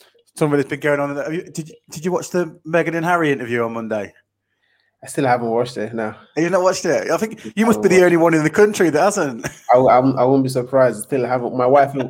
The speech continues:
Speaker 2: my wife actually watched it today, and I think for me, when I get home in the evening, my evenings are so busy. I'm just like, I don't
Speaker 1: Yeah.
Speaker 2: have time to spend on the two-hour interview. I think that's what's putting me off.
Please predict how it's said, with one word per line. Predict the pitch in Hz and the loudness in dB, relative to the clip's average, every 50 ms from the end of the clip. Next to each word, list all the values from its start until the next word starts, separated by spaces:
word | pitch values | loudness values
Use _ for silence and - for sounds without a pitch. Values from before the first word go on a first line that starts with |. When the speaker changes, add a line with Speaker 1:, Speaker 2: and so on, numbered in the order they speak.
| - _ _ | -10 _ _
Speaker 2:
my | 120 123 131 | -4 0 2
wife | 143 151 147 147 | 4 4 4 2
actually | 143 139 - 135 127 120 | -2 -4 -4 -6 -4 -4
watched | 120 120 123 131 131 131 131 123 | 0 0 0 0 0 -4 -16 -18
it | 113 | -18
today, | - 113 104 107 104 104 104 101 - | -18 -12 -10 -8 -6 -6 -6 -6 -6
and | 104 107 104 107 104 104 _ _ _ _ - _ _ _ | -6 -6 -6 -6 -10 -12 _ _ _ _ -20 _ _ _
I | 127 | -2
think | 131 160 156 151 151 | 0 0 0 0 2
for | 151 | 2
me, | 135 135 135 131 131 127 123 120 120 120 - - _ _ _ | 4 6 6 6 4 2 0 -2 -4 -4 -8 -12 _ _ _
when | - 127 131 135 | -4 -2 0 0
I | 131 131 | 0 0
get | 131 131 123 123 | 2 2 2 2
home | 123 123 120 | 0 -2 -4
in | 120 113 | -4 -4
the | 113 | -4
evening, | - 117 120 120 117 120 117 113 110 113 | -4 -4 -6 -6 -6 -6 -6 -6 -4 -4
my | 117 120 120 | -2 -2 -2
evenings | 123 123 120 - 117 113 113 107 113 | -2 -2 -4 -6 -6 -8 -8 -8 -8
are | 107 | -8
so | 104 - - 113 107 | -8 -4 -4 -4 -4
busy. | 101 - 117 120 120 104 98 104 | -2 -4 -2 -2 -2 -4 -4 -4
I'm | 104 104 104 107 | -4 -4 -6 -8
just | 107 101 - - | -12 -14 -6 -4
like, | 107 107 104 | -4 -4 -4
I | 110 | -4
don't | 113 120 117 | 0 0 0
Speaker 1:
Yeah. | 110 110 107 | 0 0 -2
Speaker 2:
have | 104 101 | -4 -8
time | - 110 | -12 -14
to | - _ _ _ | -14 _ _ _
spend | _ _ 107 107 104 101 | _ _ -6 -6 -6 -6
on | 101 104 104 | -8 -8 -10
the | 107 104 | -10 -10
two-hour | _ - - - 143 123 98 117 123 123 120 117 110 80 | _ -8 0 2 4 4 6 6 6 6 6 6 4 4
interview. | 113 120 120 113 - 113 104 104 101 98 101 _ _ - - - - | 4 0 0 -2 -6 -10 -8 -8 -10 -10 -10 _ _ -20 -20 -12 -8
I | - 120 | -4 0
think | 151 156 | 2 4
that's | 156 147 135 - - | 4 4 4 2 2
what's | 139 131 131 - | 0 0 0 0
putting | - - 120 - 113 107 | -8 -12 -12 -10 -8 -6
me | 104 104 | -4 -4
off. | 101 95 98 _ | -4 -4 -6 _